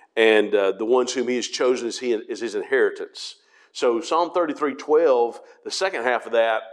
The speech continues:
verse is only for Israel, but the first half applies to any nation. If, if God is their Lord, if, if they love God, if they,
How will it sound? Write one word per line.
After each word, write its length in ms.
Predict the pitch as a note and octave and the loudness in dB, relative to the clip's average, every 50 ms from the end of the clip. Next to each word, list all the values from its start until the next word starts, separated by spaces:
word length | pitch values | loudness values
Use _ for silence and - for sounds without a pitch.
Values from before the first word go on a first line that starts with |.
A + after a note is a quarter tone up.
| - - | -18 -8
verse 300 | A#2 A#2+ A#2+ A#2+ A#2 - | 0 2 2 2 2 0
is 140 | A2 G2 C3+ | -4 -4 -2
only 240 | B2 C#3 C3 C3+ B2 | 2 2 2 2 0
for 180 | - - A2+ | 0 -2 -2
Israel, 400 | - - D#3 D#3+ - - A#2 A2 | 0 2 0 0 2 2 2 2
but 140 | G#2 G#2 G2+ | 4 2 0
the 80 | - G2+ | -2 -4
first 320 | - E3+ G3 G#3 G3+ - | -2 0 0 0 0 0
half 180 | - G#2 G#2 - | 0 0 0 -2
applies 320 | G2 - C3 A#2 A2 G#2 | -4 -2 0 0 0 0
to 120 | - B2 - | -4 -4 -2
any 200 | E3+ G#3+ G#3+ C3 | 0 0 0 0
nation. 420 | G#2+ F#2+ E2+ E2+ - - F2 D2 _ _ _ - - _ _ _ | -2 -4 -4 -6 -8 -12 -14 -16 _ _ _ -20 -20 _ _ _
If, 220 | - A#2 A2+ - | -6 -6 -6 -4
if 260 | - - - B2 - - | -4 -2 -2 -2 -2 -2
God 280 | C#3+ B2+ C3 C3+ C3 | -2 0 0 0 -2
is 120 | B2 A2+ A#2+ | -4 -4 -2
their 160 | C3 C3 B2+ | 0 0 2
Lord, 380 | B2 A#2+ C#3 D3+ E3+ F3+ E3+ | 2 2 2 2 2 2 0
if, 100 | C#3+ G#2+ | -2 -4
if 160 | A#2+ - - - | -4 -8 -6 -4
they 120 | B2 A2 | -4 -2
love 280 | A2 A#2 C3 D3 C#3 B2 | 0 0 0 0 0 -2
God, 300 | C#3+ C3 C3+ D3+ D3 A2+ | -2 0 0 0 -2 -4
if 100 | G#2 - | -4 -2
they, 300 | A#2+ A2 G#2+ G#2+ G#2+ | -2 -2 -2 -4 -8